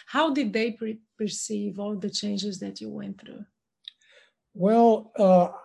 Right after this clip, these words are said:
Speaker 2: I'm, I'm not, you know, frankly, there's been a lot of sort of, uh, ignoring, I guess you'd say. I mean, it really troubled me because particularly the third episode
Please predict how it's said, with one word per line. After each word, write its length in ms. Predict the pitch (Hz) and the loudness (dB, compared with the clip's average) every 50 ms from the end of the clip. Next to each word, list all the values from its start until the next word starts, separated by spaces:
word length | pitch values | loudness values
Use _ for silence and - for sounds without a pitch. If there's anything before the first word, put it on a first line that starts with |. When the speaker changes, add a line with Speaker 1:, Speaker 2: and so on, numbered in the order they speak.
| - | -6
Speaker 2:
I'm, 400 | - 190 208 220 214 208 214 - - - | -2 0 2 2 2 2 0 -4 -6 -2
I'm 180 | 196 208 214 208 | 0 2 4 4
not, 340 | 202 196 190 196 196 233 | 4 4 4 2 0 0
you 140 | 214 180 190 | 2 2 4
know, 180 | 190 180 170 156 | 4 4 4 2
frankly, 580 | - - - 202 233 233 233 208 185 185 175 | 0 0 2 4 4 4 4 4 4 4 4
there's 280 | 156 165 175 170 151 - | 4 2 0 0 0 0
been 180 | - 180 180 170 | 2 4 4 4
a 60 | 151 | 4
lot 500 | 151 156 170 185 185 185 185 185 185 185 - | 4 4 6 6 6 6 6 4 2 0 -2
of 180 | 180 165 156 - | -2 -2 -2 -4
sort 360 | - - - 180 175 175 175 165 | -8 -4 2 4 4 6 6 4
of, 320 | 160 156 135 139 147 - | 4 2 0 -2 -6 -4
uh, 280 | 165 156 156 151 151 135 - _ _ _ _ _ - | -4 -4 -4 -6 -10 -12 -14 _ _ _ _ _ -2
ignoring, 640 | 196 175 151 156 175 185 190 180 160 151 151 151 | -2 0 2 4 4 6 6 6 4 2 -2 -8
I 80 | 151 151 | -10 -8
guess 280 | 151 160 165 156 - - | -4 -2 -2 -2 -4 -8
you'd 160 | 160 135 - | -12 -12 -10
say. 280 | - - 165 151 135 - - - - - _ _ - | -8 -6 -6 -6 -8 -12 -18 -20 -20 -20 _ _ -6
I 60 | 170 | -2
mean, 160 | 170 175 175 165 | 2 2 2 2
it 100 | 175 185 | 2 2
really 360 | 170 196 240 254 226 196 185 | 4 8 8 8 8 8 4
troubled 440 | 185 - 202 202 190 175 165 156 151 | 2 4 4 4 6 4 2 -2 -2
me 280 | 160 170 175 165 156 156 | -2 -2 -2 -2 -4 -6
because 720 | 143 151 151 131 - - 165 160 156 156 151 139 - - _ _ _ _ _ _ _ _ _ _ _ _ _ - | -6 -8 -10 -8 -4 -2 0 2 2 2 0 -2 -6 -14 _ _ _ _ _ _ _ _ _ _ _ _ _ -10
particularly 560 | - 165 - - 233 240 247 - 180 170 165 | -10 -4 2 4 4 4 4 2 0 2 2
the 140 | 143 156 147 | 2 -2 -2
third 400 | - - - 196 202 196 185 165 | -2 0 2 4 4 4 6 6
episode 680 | 165 180 180 160 139 - - 165 151 151 147 143 143 | 4 4 4 -2 -10 -4 -2 -2 -2 -2 -2 -6 -6